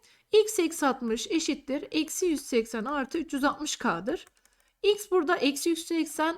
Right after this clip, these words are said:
artı altmıştan eksi yüz yirmi gelir. Arkadaşlar K'ya sıfır verirsem X eksi yüz yirmi olur ve bu aralıkta olmaz. Ama K'ya bir verirsem eksi yüz yirmi artı üç yüz altmıştan gördüğünüz üzere iki yüz kırk gelir.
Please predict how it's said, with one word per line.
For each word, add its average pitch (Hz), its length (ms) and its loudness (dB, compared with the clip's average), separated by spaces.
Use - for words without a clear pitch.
artı 277 380 0
altmıştan 285 720 -2
eksi 269 340 -4
yüz 262 260 0
yirmi 262 300 -2
gelir. 208 440 -4
Arkadaşlar 359 500 2
K'ya 330 320 2
sıfır 302 320 -2
verirsem 320 580 2
X 320 300 -4
eksi 311 320 0
yüz 285 320 4
yirmi 311 220 4
olur 320 280 4
ve 262 160 2
bu 285 100 4
aralıkta 320 380 4
olmaz. 285 420 -2
Ama 330 280 0
K'ya 302 500 0
bir 339 200 4
verirsem 320 600 0
eksi 320 360 0
yüz 294 320 2
yirmi 311 240 0
artı 262 380 -2
üç 302 280 -6
yüz 277 100 -4
altmıştan 294 640 -6
gördüğünüz 262 460 0
üzere 208 240 4
iki 277 200 -2
yüz 311 100 0
kırk - 240 -4
gelir. 285 320 -2